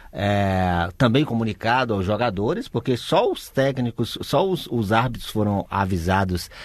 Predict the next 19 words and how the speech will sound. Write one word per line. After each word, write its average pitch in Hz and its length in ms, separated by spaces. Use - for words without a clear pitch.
dessa 95 640
nova 87 920
sistemática, 113 680
desse 117 200
novo 101 220
critério. 165 640
Então, 175 420
os 196 60
jogadores 170 460
continuaram 170 680
jogando 147 420
como 196 220
se - 120
o 208 40
critério 135 420
ainda 165 380
fosse 113 500
o 113 140
anterior, 135 600